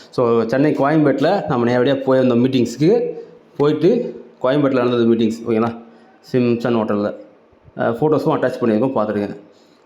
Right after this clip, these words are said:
So, இப்போ நான் வந்து நம்ம டேஷ்போர்ட் பத்தி பார்க்க போறோங்க. இந்த இதுல நம்ம வந்து லோன் எலிஜிபிள் ஆயாச்சு, நம்ம வித்ட்ராவும் பண்ணிட்டோம் இந்த கம்பெனில. So, பாருங்க, நம்ம ஒரு ஐ டி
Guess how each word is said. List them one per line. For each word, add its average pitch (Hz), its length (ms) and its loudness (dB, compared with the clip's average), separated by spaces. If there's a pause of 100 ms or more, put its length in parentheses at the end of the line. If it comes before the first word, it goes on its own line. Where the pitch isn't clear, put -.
(480)
So, 147 140 -2
இப்போ 139 160 0
நான் 139 100 2
வந்து 170 120 4
நம்ம 135 220 2
டேஷ்போர்ட் 165 420 0
பத்தி - 240 0
பார்க்க 110 220 -2
போறோங்க. 104 220 -2 (280)
இந்த 117 200 0
இதுல 123 200 2 (600)
நம்ம 143 200 2
வந்து 156 180 2
லோன் 151 200 2
எலிஜிபிள் 131 260 2
ஆயாச்சு, 120 280 2
நம்ம 147 160 2
வித்ட்ராவும் 170 440 2
பண்ணிட்டோம் 117 340 -2 (380)
இந்த 127 100 0
கம்பெனில. 120 340 0 (920)
So, - 60 -6 (120)
பாருங்க, 135 300 2
நம்ம 139 160 4
ஒரு 135 100 2
ஐ 131 60 0
டி 160 80 2